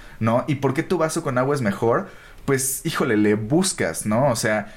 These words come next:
pues es que el vidrio es un poquito más grueso que el de la competencia, entonces te va a resistir mejor,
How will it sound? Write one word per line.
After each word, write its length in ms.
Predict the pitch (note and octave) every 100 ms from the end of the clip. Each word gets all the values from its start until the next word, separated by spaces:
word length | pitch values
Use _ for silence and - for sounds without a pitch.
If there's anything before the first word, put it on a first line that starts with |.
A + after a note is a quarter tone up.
| -
pues 140 | D3 C#3+
es 120 | -
que 80 | E3+
el 60 |
vidrio 220 | D3 C3+ C#3
es 100 | D#3+
un 80 | C#3
poquito 360 | D3 C#3+ E3+
más 200 | D#3+ D3
grueso 300 | C#3+ C#3 D3
que 80 | C#3
el 60 | A#2+
de 80 |
la 140 | A2 G2+
competencia, 580 | G2+ G2+ - D3 C#3+ C#3+
entonces 300 | C3 B2+ C3
te 100 | A#2
va 80 | B2+
a 40 |
resistir 460 | C#3+ C#3 B2+ B2 A#2
mejor, 540 | G2 - C3+ D3